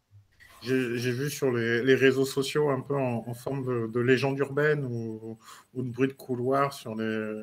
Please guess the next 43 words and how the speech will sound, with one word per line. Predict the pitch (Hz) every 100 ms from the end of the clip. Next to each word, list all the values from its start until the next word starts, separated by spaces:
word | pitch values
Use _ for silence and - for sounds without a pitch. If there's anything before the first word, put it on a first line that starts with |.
| 110
le | 127 127
guichet | 127 139 -
photovoltaïque | 143 131 127 117 151 190
qui | 131
nous | 120
a | 120
été | 123
annoncé | 123 123 120 - 143
par, | 123 113
euh, | 110 101 - - - - - _
Elisabeth | 123 123 127 131 131
Borne | 139 143
il | 135
y |
a | 120 110 110
quasiment | - 127 135 131 127
un | 139
an. | 180 220 - _ - - -
Donc, | 113 117
comment | 120 117 131
est-ce | -
qu'on | 120 113
peut | 120
accéder | 120 - 113 123
à | 123
un | 113
tarif | 120 120 113
d'achat, | 113 117 - 127 127 127
euh, | 101 104
au-delà | 127 120 127
de |
cent | 123 127
kilos | 120 - 127 123
sans | 117
passer | 113 113
par | 120 113
l'appel | 110 110
d'offres, | 110 185 190 - _ - - _ _
euh, | 107 104 107 104 110 104 101 - 104 110 117
jusqu'à | 113 - 131
cinq | 127
cents | 110 120
kilowatts. | 117 107 107 113 151 190 190